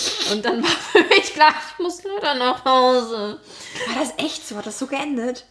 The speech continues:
Speaker 1: <coughs> Ich meine,
Speaker 2: Bist du
Speaker 1: ja.
Speaker 2: echt nach Hause gegangen, weil du nichts von meinen Sachen anziehen
Speaker 1: Weil ich
Speaker 2: konntest?
Speaker 1: zu warm an-, ich war zu warm angezogen. Ich wusste nicht, dass wir feiern gehen wollten. Und es war so spontan,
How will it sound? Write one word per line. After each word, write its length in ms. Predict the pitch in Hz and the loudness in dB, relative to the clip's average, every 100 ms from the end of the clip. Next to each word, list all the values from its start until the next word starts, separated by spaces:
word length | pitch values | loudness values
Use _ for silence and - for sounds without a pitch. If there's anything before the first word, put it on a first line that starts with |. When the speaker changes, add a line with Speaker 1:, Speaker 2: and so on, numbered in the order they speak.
| - | 4
Speaker 1:
<coughs> 80 | - 185 143 - 311 | 4 4 4 4 2
Ich 100 | - | -2
meine, 140 | 208 | -2
Speaker 2:
Bist 100 | 208 220 | -2 0
du 40 | |
Speaker 1:
ja. 80 | 302 | -2
Speaker 2:
echt 100 | 320 | 0
nach 140 | 349 | -2
Hause 280 | 311 415 370 | 4 4 2
gegangen, 240 | 294 285 269 | -2 -2 -4
weil 80 | |
du 80 | 240 | -2
nichts 280 | 247 359 - | 0 0 -2
von 120 | - | -8
meinen 180 | 320 320 | -4 -2
Sachen 240 | 302 330 285 | -2 -4 -6
anziehen 320 | 226 - 226 | -10 -10 -6
Speaker 1:
Weil 100 | 220 | -4
ich 60 | 226 | -2
Speaker 2:
konntest? 120 | 247 | 4
Speaker 1:
zu 60 | |
warm 120 | 277 262 | 6 6
an-, 180 | 262 - | 2 -2
ich 120 | - - | -8 2
war 260 | 160 208 | 2 2
zu 100 | - | 0
warm 180 | 240 247 | 4 4
angezogen. 520 | 233 254 262 - 285 | 4 0 0 0 0
Ich 100 | 262 | 2
wusste 200 | 269 247 233 | 0 0 -4
nicht, 140 | 247 | -2
dass 100 | 240 | -2
wir 100 | 214 | -2
feiern 320 | 208 226 226 | 2 2 4
gehen 220 | 233 262 254 | 2 0 2
wollten. 220 | 269 277 | 2 2
Und 60 | |
es 100 | 226 | 0
war 120 | 226 214 | 2 4
so 140 | 233 | 2
spontan, 560 | 233 220 220 226 214 | 0 0 2 4 4